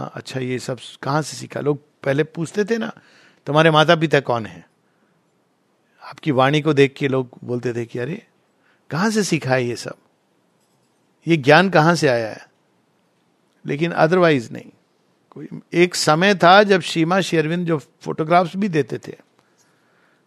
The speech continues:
तो जब disciple अपने घर में ले जाते थे तो उसको,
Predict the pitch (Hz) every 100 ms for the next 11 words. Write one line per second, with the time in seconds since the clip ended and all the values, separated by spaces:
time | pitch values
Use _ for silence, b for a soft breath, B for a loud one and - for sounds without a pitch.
0 | _ _ 170 151 160 143 135 147 151 180
1 | 160 170 127 139 160 151 147 135 131 143
2 | 156 175 165 139 - 170 226